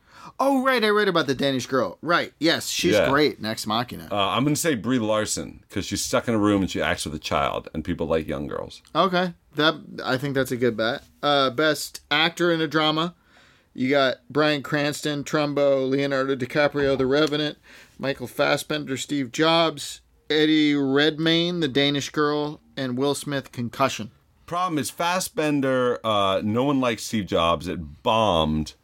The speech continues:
Speaker 2: Uh, and I saw it. I fucking hated that movie. Um,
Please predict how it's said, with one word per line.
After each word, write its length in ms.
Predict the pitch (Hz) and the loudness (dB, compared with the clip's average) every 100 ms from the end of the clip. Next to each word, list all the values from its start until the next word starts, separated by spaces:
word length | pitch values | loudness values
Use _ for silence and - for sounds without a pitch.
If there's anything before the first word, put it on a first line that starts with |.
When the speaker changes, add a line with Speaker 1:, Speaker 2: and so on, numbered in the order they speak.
| _ - _ - - | _ -20 _ -20 -4
Speaker 2:
Uh, 480 | 95 90 82 78 80 - | 0 2 4 2 0 -2
and 100 | 117 | 0
I 140 | 120 | 0
saw 260 | - 104 85 | 2 2 2
it. 60 | |
I 120 | 76 76 | 0 -4
fucking 400 | - 92 90 80 | -2 -2 -2 -2
hated 360 | 87 80 76 | 0 0 0
that 160 | 71 60 | -4 -4
movie. 380 | 69 65 65 - _ _ _ - _ - | -6 -6 -8 -10 _ _ _ -20 _ -4
Um, 580 | 104 101 87 85 82 | 0 2 4 2 0